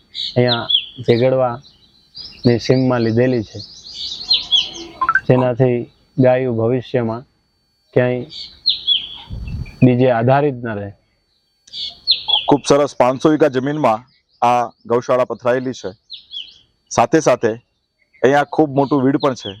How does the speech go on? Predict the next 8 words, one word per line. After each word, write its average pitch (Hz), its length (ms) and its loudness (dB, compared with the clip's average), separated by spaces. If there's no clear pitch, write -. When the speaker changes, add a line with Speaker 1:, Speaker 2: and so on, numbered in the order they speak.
Speaker 1:
જી. 110 200 -10
Speaker 2:
જે 131 120 6
ગાયોના 123 420 2
ચારણ 127 320 2
માટે 110 220 -2
ઉપલબ્ધ 117 360 0
છે. 92 120 -10
આ 135 220 4